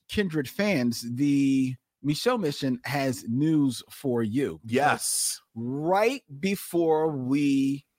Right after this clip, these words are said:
Speaker 1: turn on the cameras.
Speaker 2: Yeah.
Speaker 1: I got Vincent to agree, and I didn't have to get him in a headlock for this.
Speaker 2: Right,
Speaker 1: He is
Speaker 2: right.
Speaker 1: an
Speaker 2: It was a
Speaker 1: Octavia
Speaker 2: little
Speaker 1: Butler.
Speaker 2: arm twisting.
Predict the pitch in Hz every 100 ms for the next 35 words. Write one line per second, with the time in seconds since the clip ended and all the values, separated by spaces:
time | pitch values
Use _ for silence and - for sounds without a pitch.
0 | _ _ _ _ - - 160 151 135 135
1 | 117 - 127 95 62 - - 117 135 156
2 | 131 - - - 113 104 156 202 139 143
3 | 170 165 - 160 147 135 - _ - 165
4 | 170 160 139 113 - 123 143 90 82 90
5 | 117 143 175 180 165 180 175 156 156 143
6 | 92 82 87 85 85 135 131 117 120 120
7 | 107 110 110 110 120 139 131 - 113 113
8 | - 117 104 - 87 - 80